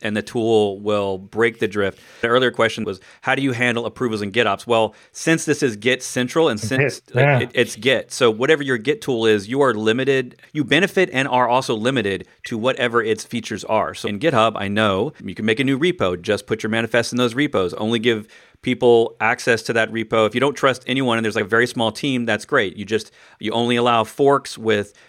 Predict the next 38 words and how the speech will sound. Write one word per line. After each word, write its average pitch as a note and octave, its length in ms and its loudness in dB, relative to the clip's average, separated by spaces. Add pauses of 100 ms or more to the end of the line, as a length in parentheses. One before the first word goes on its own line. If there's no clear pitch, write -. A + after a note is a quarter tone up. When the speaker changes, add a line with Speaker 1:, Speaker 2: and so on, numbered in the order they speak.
(140)
Speaker 1:
P B2+ 220 -4
Rs, B2+ 420 4
like G#2 120 -2
the G#2 80 -6
normal A#2+ 240 -2
GitHub A2 320 -4
Speaker 2:
Mm-hmm. B2 360 -2
Speaker 1:
flow A#2 380 4
process. A#2 640 0 (300)
And A2+ 160 -4
then A2+ 400 0
you A#2 120 -6
can B2 120 -4
set C#3+ 240 0
up B2+ 200 -2
branch B2 480 0
controls G2+ 580 -2
inside A#2 560 0
the A2 60 -2
permissions G#2+ 400 -6
of G2 60 -6
that G2 140 -2
repo D3 380 2
that A2+ 140 -2
say, A2 380 2 (440)
for B2+ 100 -4
example, A2 520 0
there - 80 0
has C#3 240 -2
to - 60 -14
be C#3+ 60 0
a C3 60 0
P B2 160 0
R, A2 220 6
there G#2 100 -2
has A#2 240 -2
to B2 60 -10
be A2 420 -2